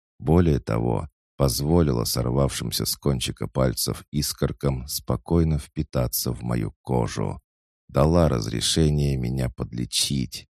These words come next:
восстановить силы. Именно ей, светлой. Проклятье! Ну почему я ничего не помню?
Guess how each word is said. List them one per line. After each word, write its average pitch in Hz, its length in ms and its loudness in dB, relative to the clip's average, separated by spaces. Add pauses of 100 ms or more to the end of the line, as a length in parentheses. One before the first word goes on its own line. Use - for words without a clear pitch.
(100)
восстановить 65 800 -2
силы. 67 720 -2 (260)
Именно 82 400 6
ей, 80 560 2 (100)
светлой. 67 920 0 (560)
Проклятье! 64 1040 -2 (180)
Ну 87 140 2
почему 90 580 2
я 87 140 6
ничего 80 480 2
не 71 120 0
помню? 64 720 0